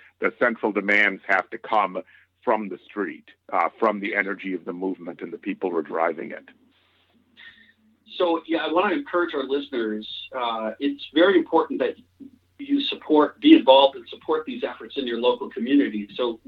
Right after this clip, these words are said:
Speaker 2: we were just mentioning the, the effort in the Milwaukee Public Schools,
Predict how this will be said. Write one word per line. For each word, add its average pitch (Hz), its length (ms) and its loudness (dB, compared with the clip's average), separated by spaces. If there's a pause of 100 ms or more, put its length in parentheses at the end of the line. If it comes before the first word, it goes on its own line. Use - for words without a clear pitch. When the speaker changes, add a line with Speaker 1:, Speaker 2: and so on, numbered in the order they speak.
(280)
Speaker 2:
we 143 140 4
were 143 100 2
just - 260 -4
mentioning 131 440 0
the, 107 320 0
the 117 60 -4
effort 117 300 -4
in 113 100 2
the 110 60 2
Milwaukee 107 400 0
Public 110 240 -2
Schools, - 460 -2